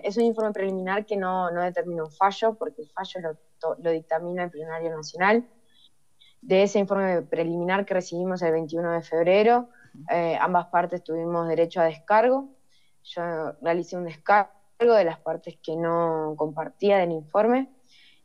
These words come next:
Y, y bueno, sobre eso hay algunos trascendidos de prensa, de, bueno,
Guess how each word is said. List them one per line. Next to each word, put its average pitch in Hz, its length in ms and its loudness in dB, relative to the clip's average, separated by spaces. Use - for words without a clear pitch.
Y, 170 460 -2
y 160 100 -16
bueno, 175 220 -4
sobre 170 380 0
eso 202 320 2
hay 185 160 4
algunos 180 320 -4
trascendidos 165 560 -8
de 143 60 -4
prensa, 190 880 4
de, 156 520 -2
bueno, 180 220 -4